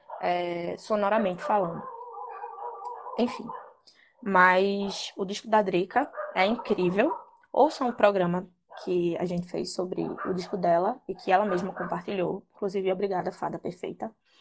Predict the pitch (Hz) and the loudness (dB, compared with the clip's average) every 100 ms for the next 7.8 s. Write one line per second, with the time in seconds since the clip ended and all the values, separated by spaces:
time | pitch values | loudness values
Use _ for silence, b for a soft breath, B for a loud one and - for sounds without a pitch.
0 | b b b b b _ - - 214 247 | b b b b b _ -18 -4 0 0
1 | 220 233 220 226 202 185 190 185 180 180 | 0 -2 -2 -2 0 0 2 -2 -4 -8
2 | - - 185 175 170 180 - 185 185 185 | -14 -4 -2 0 -2 -6 -8 -6 -4 -4
3 | 180 180 175 175 180 - - _ _ _ | -4 -4 -4 -4 -4 -8 -16 _ _ _
4 | _ - 196 - - 180 202 190 - 180 | _ -10 -8 -6 -4 -2 -2 -4 -6 -6
5 | 185 175 - 180 180 165 165 180 175 175 | -8 -10 -12 -6 -4 -6 -8 -12 -4 0
6 | 175 185 - 180 165 160 - - - - | 0 0 -8 -10 -10 -12 -16 -20 -14 -6
7 | 175 170 160 185 180 - 175 175 | -4 -2 -4 -6 -10 -8 -6 -6